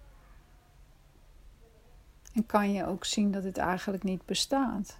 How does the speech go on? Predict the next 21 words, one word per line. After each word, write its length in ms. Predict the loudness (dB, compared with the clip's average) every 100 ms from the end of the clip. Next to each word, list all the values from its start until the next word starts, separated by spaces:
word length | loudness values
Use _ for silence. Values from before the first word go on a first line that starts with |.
| -14
Dat 180 | -8 -2
dit 240 | -4 -4 -18 -20 -20 0
eigenlijk 460 | 4 4 4 -4 -2
de 80 |
inhoud 480 | 2 4 4 2 -6
is. 320 | -8 -8 -14 -20 -10
De 120 | -4
dualiteit 880 | 2 2 4 2 0 0 0 -2 -4
is. 300 | -6 -8 -12 -16 -18 -20 -20 -20 -20 -20 -20 -18 -18 -18 -18 -6
Maar 100 | -2
dat 160 | -2 0
vanuit 420 | 2 2 2 -2
zijn 640 | -2 2 2 2 0 -2 -8 -20 -20 -20 -20 -20 -20 -20 -20 -20 -20 -20 -14
die 160 | -6 -2
inhoud 420 | 2 2 2 0
niet 240 | 0 -2 -2
bestaat. 760 | -4 -2 0 -2 -4 -10 -20 -12 -10 -8 -10 -14 -20 -20 -20 -20 -10 -2
En 100 | 0
dat 200 | 0 0
er 100 | 0
wellicht 720 | 2 2 0 -4 -14 -20